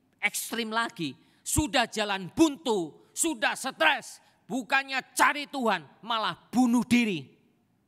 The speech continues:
Betul kan? Ya. Bahkan maaf, ada orang sudah terlalu stres jalan buntu, dia bukannya cari Tuhan, hanya dia juga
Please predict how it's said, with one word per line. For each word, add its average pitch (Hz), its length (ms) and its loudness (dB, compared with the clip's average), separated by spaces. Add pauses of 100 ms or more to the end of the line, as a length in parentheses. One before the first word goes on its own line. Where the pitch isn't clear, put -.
(1000)
Betul 165 240 -10
kan? 151 160 -12 (960)
Ya. 392 240 -10 (3000)
Bahkan 165 320 -8
maaf, 156 320 -6 (600)
ada 131 320 -8
orang 143 280 -8
sudah 120 280 -10
terlalu 165 680 -12
stres 156 320 -16
jalan 147 400 -14
buntu, 135 440 -16 (520)
dia 139 160 -8
bukannya 120 480 -12
cari 117 320 -10
Tuhan, 110 400 -10 (400)
hanya 117 240 -12
dia 120 160 -8
juga 107 400 -12